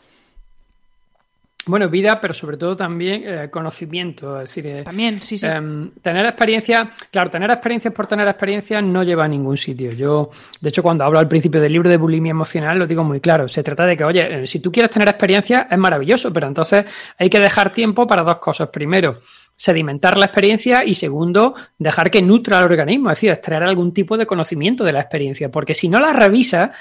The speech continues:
Speaker 1: si no acudes a esa experiencia que has tenido, y además para acudir activas la imaginación, porque ya no estás viviendo, la tienes que volver a imaginarla, ¿no?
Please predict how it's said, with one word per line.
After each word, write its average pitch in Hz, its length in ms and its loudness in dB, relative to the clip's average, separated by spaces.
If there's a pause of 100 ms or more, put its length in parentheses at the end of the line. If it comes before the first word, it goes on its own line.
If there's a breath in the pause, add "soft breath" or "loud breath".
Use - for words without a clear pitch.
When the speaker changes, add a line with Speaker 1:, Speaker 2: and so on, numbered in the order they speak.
Speaker 1:
si 175 180 0
no 185 100 4
acudes 254 340 2
a 208 40 4
esa 208 160 0
experiencia 196 480 0
que 175 80 0
has 175 100 0
tenido, 180 480 0 (300 loud breath)
y 175 80 0
además 165 220 2
para 190 200 4
acudir 175 480 2 (140)
activas 175 600 0
la 156 120 2
imaginación, 165 880 0
porque 160 280 -2
ya 139 120 2
no 160 80 2
estás 180 280 0
viviendo, 196 320 4
la 127 100 -2
tienes 143 160 -2
que - 80 2
volver 156 280 2
a - 40 -2
imaginarla, 165 640 0
¿no? 214 140 0